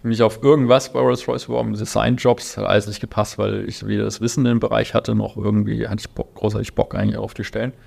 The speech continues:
Bis ich dann wieder bei Kohlefaser, ähm, Bypass-Takt, so ein anderes Element vom Triebwerk, gelandet bin. Das hat wieder gepasst und da bin ich bei Rolls-Royce gelandet. Und so bin ich da durchgegangen, fünf Jahre Rolls-Royce gemacht. Ähm, darum, äh,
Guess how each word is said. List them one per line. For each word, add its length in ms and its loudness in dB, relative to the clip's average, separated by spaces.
Bis 160 -2
ich 140 -2
dann 560 4
wieder 200 4
bei 120 -2
Kohlefaser, 1120 -2
ähm, 200 -4
Bypass-Takt, 480 0
so 140 -10
ein 80 -4
anderes 260 -2
Element 340 0
vom 200 -2
Triebwerk, 480 -6
gelandet 360 4
bin. 120 2
Das 140 0
hat 100 2
wieder 180 4
gepasst 420 -2
und 60 0
da 80 -2
bin 120 -2
ich 140 -8
bei 100 -8
Rolls-Royce 440 -8
gelandet. 400 -10
Und 80 -2
so 160 4
bin 120 2
ich 80 -2
da 100 2
durchgegangen, 460 -2
fünf 260 -4
Jahre 440 2
Rolls-Royce 440 -2
gemacht. 480 -2
Ähm, 380 0
darum, 280 2
äh, 320 0